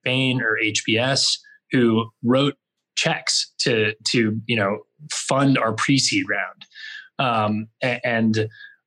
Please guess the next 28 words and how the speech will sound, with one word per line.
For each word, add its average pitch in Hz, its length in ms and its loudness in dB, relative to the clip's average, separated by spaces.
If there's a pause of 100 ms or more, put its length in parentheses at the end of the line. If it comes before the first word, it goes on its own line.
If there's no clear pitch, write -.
I, 117 480 0 (140)
I 120 100 -2
think 123 300 -2
that 113 240 0 (380)
these 127 360 2
experiences 151 580 0
working 120 240 0
alongside 107 640 0
them 175 420 4 (300)
and, 107 440 0 (180)
and 110 180 0
learning 131 500 2
with 123 260 2
them, 110 420 0 (140)
um, 107 400 0 (140)
I 120 80 -2
think 110 280 -2
gave 123 200 2
them 120 160 4
the 110 80 2
confidence 117 720 0 (360)
that 107 340 0 (160)
I 127 60 2
would 127 120 2
be 120 120 2
a 110 40 0
good 110 280 0 (320)
bet, 110 320 0